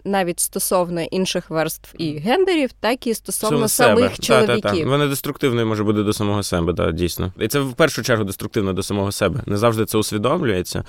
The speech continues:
Speaker 2: е, людиною, але це дійсно деструктивна історія.
Speaker 1: У нас доволі багато стереотипів з приводу того, яким має бути класичний стереотипний мужик, що він не має бу-,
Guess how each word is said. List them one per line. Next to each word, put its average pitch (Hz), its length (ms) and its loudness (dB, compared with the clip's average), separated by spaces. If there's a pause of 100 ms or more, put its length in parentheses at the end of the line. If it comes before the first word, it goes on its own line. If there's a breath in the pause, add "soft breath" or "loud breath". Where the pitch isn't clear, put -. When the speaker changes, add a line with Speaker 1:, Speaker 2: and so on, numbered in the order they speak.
(280 loud breath)
Speaker 2:
е, 92 220 4
людиною, 90 380 4
але 95 100 2
це 104 100 -4
дійсно 104 220 0
деструктивна 85 580 -2
історія. 90 480 0 (220)
Speaker 1:
У - 60 0
нас 190 180 4
доволі 202 320 2
багато 175 400 0
стереотипів 175 680 -2
з - 80 -4
приводу 165 400 0
того, 160 280 0
яким 160 340 0
має 156 340 2
бути 156 480 -4
класичний 165 680 2
стереотипний 165 720 0
мужик, 160 520 0
що 165 280 0
він 170 320 0
не 170 100 2
має 165 300 2
бу-, 147 240 -2